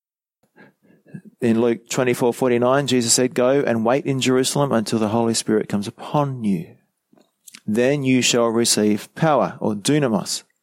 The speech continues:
The same thing in Acts one eight. So Jesus promised a dynamic power which enables us to be his witnesses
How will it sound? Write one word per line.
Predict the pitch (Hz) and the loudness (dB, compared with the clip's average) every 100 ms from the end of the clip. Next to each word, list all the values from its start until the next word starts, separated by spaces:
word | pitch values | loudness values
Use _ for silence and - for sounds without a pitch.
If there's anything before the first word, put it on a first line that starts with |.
| _ - _ - | _ -20 _ -8
The | |
same | - 107 104 | -2 0 0
thing | 92 101 | 0 0
in | 95 | 0
Acts | 101 98 - | 0 -2 0
one | 101 113 | 2 2
eight. | 117 - _ _ - _ _ _ _ _ _ - - - - - - - - - - - - | 0 -2 _ _ -20 _ _ _ _ _ _ -20 -20 -20 -18 -20 -20 -20 -20 -20 -20 -16 -6
So | - 127 123 - - - _ _ 139 | 0 2 2 -2 -10 -20 _ _ -4
Jesus | 131 151 160 147 | 0 2 2 0
promised | - 147 120 - | 0 0 0 -2
a | - | -2
dynamic | 120 117 127 147 - | 0 2 2 0 -2
power | - 147 139 110 117 - | 0 2 4 2 0 -2
which | 120 113 | -4 0
enables | 113 117 170 113 107 | 2 2 2 2 0
us | 104 110 | 0 0
to | - | -2
be | 110 110 | 0 2
his | 104 - | 0 0
witnesses | 135 147 160 175 175 | -2 0 0 0 -2